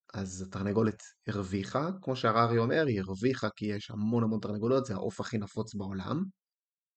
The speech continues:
אבל מצד שני, כל תרנגולת סובלת כפרט, כאינדיבידואל, כי היא חיה בכלוב קטנטן, והיא מנוצלת עד תום לצרכים של האדם. אז, אה, אני שואל על זה, אם האדם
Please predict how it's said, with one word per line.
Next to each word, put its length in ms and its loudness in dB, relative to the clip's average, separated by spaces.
אבל 280 -4
מצד 280 -4
שני, 300 4
כל 160 6
תרנגולת 560 4
סובלת 640 2
כפרט, 520 -2
כאינדיבידואל, 760 2
כי 100 -8
היא 80 -8
חיה 300 0
בכלוב 460 -2
קטנטן, 580 4
והיא 180 2
מנוצלת 680 2
עד 240 0
תום 320 6
לצרכים 580 0
של 180 0
האדם. 380 -2
אז, 280 -6
אה, 500 -4
אני 160 2
שואל 260 6
על 120 8
זה, 320 6
אם 340 2
האדם 680 4